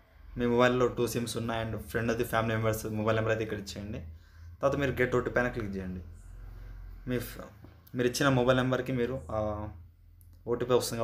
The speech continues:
ఓటీపీ అయితే ఎంటర్ చేయండి. ఇచ్చిన మెంబర్ మళ్ళీ అయితే ఇవ్వద్దు, రిఫర్ అయితే కౌంట్ కాదు. వేరే మొబైల్ నెంబర్ అయితే ఇచ్చేసి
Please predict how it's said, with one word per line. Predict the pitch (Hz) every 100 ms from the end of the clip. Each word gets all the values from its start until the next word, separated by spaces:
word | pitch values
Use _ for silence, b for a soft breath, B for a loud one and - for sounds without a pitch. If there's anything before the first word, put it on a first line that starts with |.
| 110
ఓటీపీ | 113 113
అయితే | 113
ఎంటర్ | 104 95
చేయండి. | 95 92 - 110
ఇచ్చిన | 151 143
మెంబర్ | 139 139 139 135
మళ్ళీ | 117 120
అయితే | 117 107
ఇవ్వద్దు, | 107 110 127 113
రిఫర్ | 120 117
అయితే | 113 110
కౌంట్ | 101 104
కాదు. | 104 139 - _ _ _ _ _ _ _ _ _ _ -
వేరే | 117 120
మొబైల్ | 113 117
నెంబర్ | 113 110
అయితే | 110 98
ఇచ్చేసి | 104 98